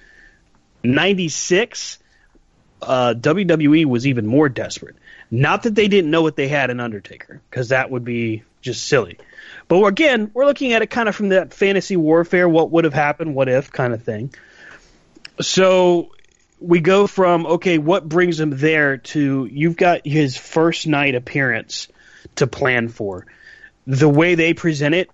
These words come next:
is The Undertaker and his WrestleMania fifteen descent into the ring from the, from the rafters, very similar to how Sting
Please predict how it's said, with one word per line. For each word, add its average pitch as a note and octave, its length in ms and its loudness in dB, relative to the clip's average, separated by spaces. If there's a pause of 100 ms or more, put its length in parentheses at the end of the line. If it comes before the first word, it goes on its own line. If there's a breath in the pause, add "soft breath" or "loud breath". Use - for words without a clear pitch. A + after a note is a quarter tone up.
(120)
is C3+ 540 0
The C#3 260 -2
Undertaker D3 840 0 (400 loud breath)
and C3 300 0
his C3+ 180 0
WrestleMania C#3 720 0
fifteen D3 880 -2 (480 loud breath)
descent D#3+ 640 0
into D#3+ 320 2
the C3+ 120 2
ring B2+ 400 0 (360)
from C#3+ 240 0
the, B2 260 -2
from F3 220 0
the D3 80 0
rafters, B2+ 440 0
very B2+ 220 -2
similar B2+ 320 -4
to A#2 140 -4
how A#2 160 -2
Sting B2+ 500 -2